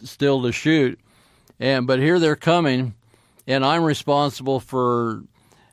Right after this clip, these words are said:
eight or ten people, their lives,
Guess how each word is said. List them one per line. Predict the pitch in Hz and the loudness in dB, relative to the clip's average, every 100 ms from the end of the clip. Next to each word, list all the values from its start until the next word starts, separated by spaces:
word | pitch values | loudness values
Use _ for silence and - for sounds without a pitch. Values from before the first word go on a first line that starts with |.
| _ _ _ _ _ _ _ - | _ _ _ _ _ _ _ -6
eight | 131 139 | -2 0
or | 131 | 0
ten | - 143 131 | 0 0 0
people, | 120 151 135 127 123 | 0 0 0 -2 0
their | 120 120 | 0 2
lives, | 135 139 131 120 113 - | 2 4 4 2 -2 -10